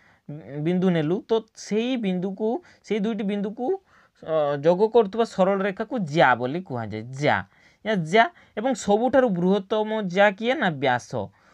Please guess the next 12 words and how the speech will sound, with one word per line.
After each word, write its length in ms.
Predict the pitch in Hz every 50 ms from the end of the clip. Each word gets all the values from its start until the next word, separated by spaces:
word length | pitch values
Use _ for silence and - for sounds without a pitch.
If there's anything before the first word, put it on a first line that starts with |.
| _ _ _
ଅର୍ଥାତ୍ 280 | 147 147 - 220 220
ଜା-, 260 | 175 160 151 - - 156
ଯେଉଁ 240 | 147 165 190 214
ଜିଆଟି 380 | 202 170 190 185 185 180 - 233
କେନ୍ଦ୍ର 480 | 220 _ - 180 175 170 160 170 190 185
ଦେଇ 200 | 165 160 143 127
ଯାଇଥିବ, 460 | 127 123 120 - 131 117 117 117 120
ଯଦି 280 | 117 127 143 147 160
ଏହା 160 | 160 160 156 170
ବୃତ୍ତର 360 | 156 156 151 151 175 175 175
କେନ୍ଦ୍ର 360 | 185 - 170 170 170 190 240 330 _ _ _ _ _ _
ଏ 80 | 147